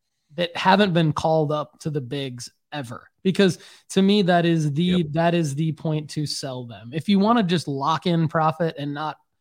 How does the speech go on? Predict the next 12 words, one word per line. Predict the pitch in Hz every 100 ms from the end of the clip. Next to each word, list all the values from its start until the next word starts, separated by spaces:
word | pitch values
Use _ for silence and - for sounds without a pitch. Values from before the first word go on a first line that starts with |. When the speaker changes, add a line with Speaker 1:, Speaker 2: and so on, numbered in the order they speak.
| _ _ -
Speaker 1:
not | 175 - -
parlay | 175 175 170 165
the | 151 139
bet, | 139 165 -
<laughs> | - - - -
you | 175
know, | 220
like, | 208 - -
I | 190
think | 185 233
that, | 208
like, | 190 170